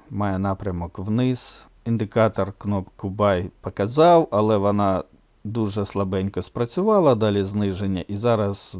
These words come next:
можливо, буде ще одна така кнопка. Я так бачу розвиток, е, з цим індикатором.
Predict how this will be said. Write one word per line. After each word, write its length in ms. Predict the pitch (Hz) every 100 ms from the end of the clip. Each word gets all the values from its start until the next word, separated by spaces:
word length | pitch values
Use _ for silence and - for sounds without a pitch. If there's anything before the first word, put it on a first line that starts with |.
| 87 -
можливо, 600 | 123 113 104 185 180 104
буде 300 | 107 113 104
ще 280 | - 98 82
одна 240 | 80 80
така 300 | 82 80 78
кнопка. 600 | - 80 73 _ - 82 101
Я 100 | 107
так 340 | 104 90 92 - _ _ 101
бачу 720 | 95 104 123 120 117 120 131 - _ _ - -
розвиток, 760 | 117 123 107 107 - 101 -
е, 40 | 98 95 90
з 380 | 98 110 107 98
цим 320 | - 110 101
індикатором. 880 | 98 98 - 101 95 - 92 95